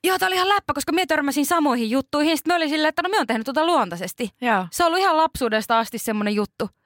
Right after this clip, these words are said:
Speaker 2: Joo.
Speaker 1: Yksi, kaksi, kol-, tai just vä-, toisinpäin. Ja sitten toinen, mikä on hyvä Suomessa, N Y T.
Speaker 2: Nyt!
Speaker 1: Tolleen pääsee esim sängystä ylös tosi rivaakasti.
Speaker 2: Mä niinku välillä haluaisin sen no bullshit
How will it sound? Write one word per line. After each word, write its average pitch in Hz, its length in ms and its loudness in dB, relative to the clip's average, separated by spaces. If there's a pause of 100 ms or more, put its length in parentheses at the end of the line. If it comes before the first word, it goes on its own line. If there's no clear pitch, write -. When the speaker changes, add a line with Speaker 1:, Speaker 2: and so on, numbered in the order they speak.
(160)
Speaker 2:
Joo. 233 180 0
Speaker 1:
Yksi, 254 260 -2 (140)
kaksi, 226 480 -2
kol-, 220 300 2 (100)
tai 220 220 0 (200)
just 202 240 -8
vä-, 202 200 -2
toisinpäin. 220 520 0 (200)
Ja 247 60 -2
sitten 254 240 0
toinen, 233 300 0
mikä 220 260 0
on 226 60 2
hyvä 214 360 2
Suomessa, 208 480 -2 (540)
N 277 40 -2 (320)
Y 226 340 0 (240)
T. - 20 0 (420)
Speaker 2:
Nyt! 427 520 4 (760)
Speaker 1:
Tolleen 247 320 2
pääsee 226 240 -2
esim 254 160 -2
sängystä 226 440 -2
ylös 214 220 -2
tosi 240 300 -4 (180)
rivaakasti. 202 680 -4 (200)
Speaker 2:
Mä 277 80 -2
niinku 359 220 -2
välillä 427 340 2
haluaisin 294 480 2
sen 247 160 2
no 277 160 2
bullshit 285 420 -2